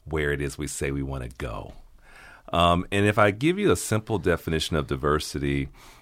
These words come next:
it's really the varied collective and individual identities and differences within a group of people. And the D E I Steering Committee, or the Diversity, Equity, Inclusion Steering Committee,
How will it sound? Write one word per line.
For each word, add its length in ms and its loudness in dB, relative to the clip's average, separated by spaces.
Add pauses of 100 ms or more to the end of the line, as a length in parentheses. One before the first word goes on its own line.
(400)
it's 240 0
really 260 4
the 100 2
varied 600 0
collective 760 -2
and 120 -6
individual 600 -2
identities 800 -4
and 200 -8
differences 760 -4
within 360 0
a 60 -2
group 500 -4 (580)
of 220 -6
people. 500 -10 (840)
And 300 2
the 80 0
D 480 -2
E 80 -6
I 160 6
Steering 460 0
Committee, 580 -2
or 140 0
the 80 -4
Diversity, 600 -2
Equity, 360 -2
Inclusion 400 -2
Steering 280 -4
Committee, 440 -4